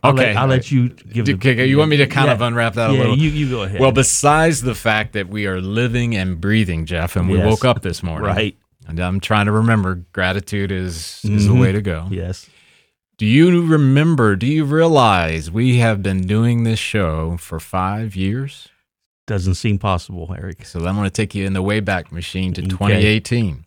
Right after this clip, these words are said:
Speaker 1: Yeah.
Speaker 2: And what's even more special about this day, and for you and our audience, because y-, you ultimately out there have made this what it is, 'cause the, you're the reason why we do this.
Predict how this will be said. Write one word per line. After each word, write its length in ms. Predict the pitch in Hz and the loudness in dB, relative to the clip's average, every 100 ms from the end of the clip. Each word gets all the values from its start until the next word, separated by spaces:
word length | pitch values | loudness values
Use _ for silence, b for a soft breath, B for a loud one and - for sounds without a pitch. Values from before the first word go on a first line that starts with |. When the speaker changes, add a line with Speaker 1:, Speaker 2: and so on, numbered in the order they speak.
| - | -14
Speaker 1:
Yeah. 420 | 90 92 90 82 _ - | -10 -8 -8 -10 _ -4
Speaker 2:
And 140 | 123 123 | 2 4
what's 200 | 131 151 | 4 4
even 240 | 131 127 | 4 2
more 380 | 117 127 131 135 | 2 4 6 6
special 560 | - - 104 - 92 | 2 -2 -4 -2 -6
about 260 | 85 85 82 | -4 -4 -6
this 260 | 82 80 - | -8 -10 -10
day, 360 | 80 80 80 | -8 -6 -6
and 160 | 85 87 | -6 -6
for 280 | 95 90 87 | -4 -2 -2
you 360 | 90 110 110 | 0 2 2
and 80 | 98 | 2
our 160 | 92 92 | 2 4
audience, 640 | 98 90 80 80 - - | 2 2 -4 -6 -8 -12
because 600 | - - 95 87 85 80 _ _ | -12 -8 -6 -6 -8 -12 _ _
y-, 80 | 101 _ | -20 _
you 420 | 123 113 127 117 | -8 0 4 4
ultimately 560 | 113 - 98 - 95 | 4 0 -6 -6 -2
out 220 | 90 90 - | -2 -2 -2
there 260 | 90 87 | -4 -2
have 320 | 87 82 78 | -2 -4 -6
made 320 | 95 95 90 82 | -4 -4 -4 -8
this 400 | 85 - - 104 | -10 -10 -10 -8
what 140 | 90 | -6
it 120 | 85 | -4
is, 560 | 98 98 78 82 - - _ _ - | -2 -2 -4 -14 -16 -20 _ _ -12
'cause 220 | 87 - | -12 -12
the, 180 | - 85 | -14 -14
you're 180 | - 110 | -4 -2
the 100 | 107 | 2
reason 240 | 113 104 104 | 2 2 0
why 120 | 98 | 0
we 100 | 95 | 0
do 180 | 87 123 | 2 2
this. 300 | 78 76 | 0 -8